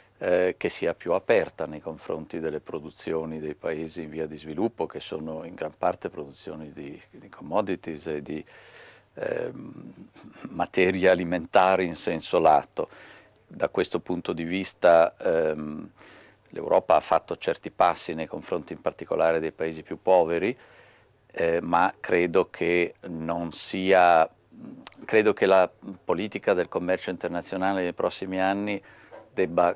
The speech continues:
contemporaneamente mirare a, eh, evitare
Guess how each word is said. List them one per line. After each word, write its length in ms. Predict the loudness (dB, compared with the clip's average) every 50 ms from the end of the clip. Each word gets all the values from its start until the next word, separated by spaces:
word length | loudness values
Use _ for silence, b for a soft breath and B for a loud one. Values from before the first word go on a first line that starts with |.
| -2 _
contemporaneamente 1500 | -10 -8 -8 -8 -6 -6 -6 -4 -2 -2 0 0 0 0 -2 -4 -4 -2 -2 -4 -4 -6 -6 _ 0 2 4 2 2 0 -4
mirare 840 | -8 -6 -4 -2 0 2 4 4 4 4 4 4 2 2 0 0 b b b b b b b b b b b _ _
a, 360 | -4 0 2 4 2 2 0 -4 _ -2
eh, 320 | 0 2 2 2 0 -2
evitare 920 | -4 -4 -4 -4 -8 -2 2 4 4 6 6 4 4 4 2 2 2 0